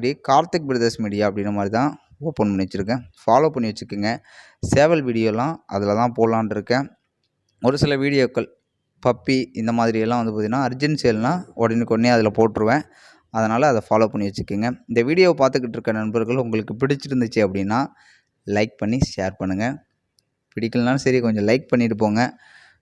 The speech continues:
முக்கியமான விஷயம், கமெண்ட் பண்ணுங்க. உங்களுக்கு தேவைன்றதை கமெண்ட் பண்ணி கேட்டு வாங்கிக்கோங்க. எதுவா இருந்தாலும் சரி,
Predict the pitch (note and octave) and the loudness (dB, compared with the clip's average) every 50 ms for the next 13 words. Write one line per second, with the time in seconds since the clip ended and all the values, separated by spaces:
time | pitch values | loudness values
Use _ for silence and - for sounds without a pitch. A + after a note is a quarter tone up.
0 | _ - A2+ G#2+ - - A#2+ A#2+ B2 A#2 B2+ B2 - - G#3 G3 - - - - | _ -4 -4 -2 0 0 2 2 4 4 2 2 0 -2 -4 -6 -6 -8 -14 -2
1 | - A#2 A#2 C3+ D#3 F3 E3+ D3 A#2+ A2+ G#2+ G#2 G2+ G2+ G#2 G2 G2+ G2 - - | 0 2 2 4 2 2 0 -2 -2 -2 -4 -4 -4 -4 -6 -6 -8 -4 2 4
2 | C#3 D#3 E3+ F3 E3+ D#3+ C#3+ C#3 C3+ C#3 D3 D#3 B2+ - - - - _ _ _ | 6 6 6 4 2 0 0 0 0 2 0 0 -2 -4 -12 -20 -20 _ _ _
3 | _ _ _ _ - A2+ A#2+ B2 A#2+ A#2 A#2 B2+ B2+ E2+ - C3 B2+ A#2 A#2+ A#2 | _ _ _ _ -4 -2 0 0 0 0 -2 -2 -4 0 2 2 2 2 2 0
4 | A2+ A2 - G#2+ A2 A2+ G#2+ - - B2 C3 D3 D#3 D3+ C#3+ C3+ C3+ C3+ C3 - | 0 0 -2 -2 -2 -2 0 2 2 4 6 6 6 6 6 4 2 0 0 0
5 | B2 A#2 | -2 0